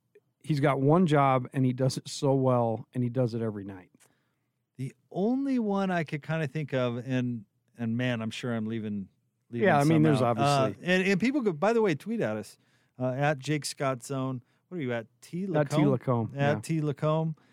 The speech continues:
Speaker 2: And, uh, maybe you can let us know. But I'm, I'm thinking Kyle Korver, the time he was here the first time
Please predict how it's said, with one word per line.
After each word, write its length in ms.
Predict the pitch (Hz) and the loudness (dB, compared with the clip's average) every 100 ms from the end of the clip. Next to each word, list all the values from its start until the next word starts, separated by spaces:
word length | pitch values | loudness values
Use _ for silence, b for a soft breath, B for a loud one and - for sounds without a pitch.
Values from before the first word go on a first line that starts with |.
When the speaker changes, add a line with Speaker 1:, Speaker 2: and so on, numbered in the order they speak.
| b b | b b
Speaker 2:
And, 240 | 143 131 131 | -2 -2 0
uh, 140 | 131 | -2
maybe 240 | 135 147 147 | -2 -4 -4
you 80 | |
can 160 | 135 139 | -6 -8
let 140 | 131 | -8
us 120 | 120 - | -8 -6
know. 160 | 131 | -6
But 140 | 120 127 | -4 -6
I'm, 140 | 127 - | -8 -8
I'm 100 | 131 | -10
thinking 380 | - 180 170 139 | -8 -6 -6 -6
Kyle 420 | - 165 180 170 | -4 -2 0 -2
Korver, 520 | - 175 180 185 190 | -6 -4 -2 -2 -4
the 100 | 180 | -4
time 300 | - 175 180 | -6 -6 -4
he 100 | 165 | -2
was 180 | 175 156 | -4 -4
here 200 | 175 165 | -4 -4
the 120 | 151 | -4
first 420 | - 175 175 - | -6 -6 -6 -6
time 360 | 180 180 180 | -6 -4 -4